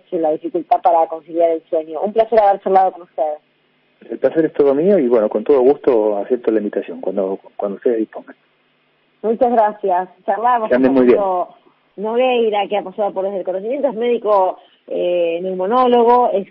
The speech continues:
Speaker 1: jefe de laboratorios del sueño del Hospital de Clínicas de la Universidad de Buenos Aires y nos habló, nos dio algunos tips para entender por qué a veces nos cuesta tanto dormir. Hemos llegado al final. Esto ha sido Desde el Conocimiento, siempre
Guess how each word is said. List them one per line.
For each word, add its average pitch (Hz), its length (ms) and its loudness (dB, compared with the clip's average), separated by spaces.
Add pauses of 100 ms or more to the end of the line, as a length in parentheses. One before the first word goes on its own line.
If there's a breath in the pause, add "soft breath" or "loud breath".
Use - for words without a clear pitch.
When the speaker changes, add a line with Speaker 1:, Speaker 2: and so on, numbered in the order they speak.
Speaker 1:
jefe 208 220 -2
de 196 80 2
laboratorios 180 560 -2
del 170 200 -4
sueño 196 280 -4
del 170 80 -6
Hospital 185 400 -4
de 180 100 -6
Clínicas 208 500 -4
de 170 80 -12
la 165 60 -12
Universidad 170 400 -2
de 190 60 4
Buenos 180 180 -2
Aires 208 300 2
y 196 60 -10
nos 190 220 -6
habló, 190 220 2
nos 202 120 -2
dio 202 100 0
algunos 196 320 -4
tips 214 200 -2 (360 soft breath)
para 185 160 2
entender 180 460 2
por 175 200 2
qué 196 100 0
a 190 100 4
veces 190 160 -6
nos 170 100 -14
cuesta 190 400 -4 (160)
tanto 226 600 0
dormir. 165 440 -2
Hemos 254 160 0
llegado 269 200 4
al 269 100 0
final. 269 360 0 (320 soft breath)
Esto 196 200 -6
ha 190 40 -4
sido 196 240 0
Desde 180 160 -2
el 170 60 -4
Conocimiento, 190 960 -2
siempre 190 520 0